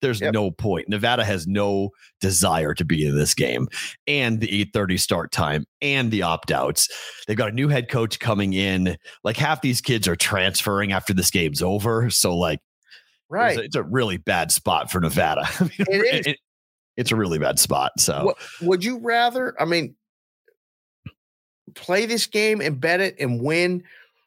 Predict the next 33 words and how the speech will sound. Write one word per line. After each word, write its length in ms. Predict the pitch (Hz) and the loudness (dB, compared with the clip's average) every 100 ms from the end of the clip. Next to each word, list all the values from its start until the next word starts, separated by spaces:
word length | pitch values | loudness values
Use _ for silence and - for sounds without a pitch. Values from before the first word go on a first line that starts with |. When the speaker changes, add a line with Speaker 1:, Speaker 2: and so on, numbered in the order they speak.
| _ _ - | _ _ -4
Speaker 2:
and 200 | 131 113 | -2 0
watch 380 | 123 175 214 285 | 0 0 0 0
it? 260 | 277 - _ _ - | 0 -4 _ _ -2
Like, 260 | 156 156 - | -2 -2 -2
this 240 | 220 226 | 0 2
is 120 | 247 226 | 0 0
like, 180 | 208 | 0
so, 180 | - 202 | 0 0
so, 200 | 175 190 | 0 0
like, 200 | 160 165 | 2 0
there 120 | 180 | 0
was 120 | 208 196 | 0 0
a 80 | |
couple 400 | 180 185 170 165 - | 0 0 2 0 2
N 140 | 151 | 0
B 140 | 147 | 2
A 120 | 147 139 | 0 2
games 260 | 123 110 | 0 0
yesterday 440 | 117 - 98 92 95 - - - _ | 0 0 0 0 -4 -12 -20 -20 _
where 300 | 120 113 - | -2 -2 0
I 160 | 117 113 | -2 0
saw, 580 | 120 - 135 120 113 - _ - | -2 -2 0 2 0 -2 _ -2
I 40 | |
mean, 120 | 117 | 0
like, 200 | 113 107 | 2 0
Cleveland 460 | - 175 175 156 131 | 0 0 0 0 -2
played 300 | 139 127 101 _ | 0 0 -2 _
Toronto 640 | - 107 117 110 90 - - _ _ _ _ _ 131 | -8 -2 2 2 0 -4 -12 _ _ _ _ _ 0
and 220 | 123 120 | 2 2
they 100 | 117 | 0
won 320 | 120 147 143 | 0 0 0
by 200 | 120 107 | 0 0
fifty. 840 | - - - - 131 - - - | -4 -14 -2 2 2 -2 -8 -12